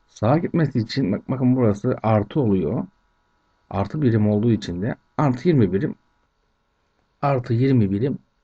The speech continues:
yazdık. Kodlarımızı tamamladık. Şimdi çalışması lazım. Evet.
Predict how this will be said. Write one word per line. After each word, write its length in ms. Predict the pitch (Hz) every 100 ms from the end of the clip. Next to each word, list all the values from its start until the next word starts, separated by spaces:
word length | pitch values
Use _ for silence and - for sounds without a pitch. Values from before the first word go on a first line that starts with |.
| _
yazdık. 580 | 127 110 92 98 151 - _ _ _ _ -
Kodlarımızı 580 | 170 156 131 117 110 107
tamamladık. 500 | - 156 135 127 139 - _ _ _ -
Şimdi 420 | 165 156 156 156 _ _ - -
çalışması 640 | 135 139 139 143 143 113
lazım. 420 | 98 90 101 156 _ _ _ _ _ _ _ _ _ _ _ _ _ _ _ _ _ _ _ _ _ - _ _
Evet. 240 | 147 101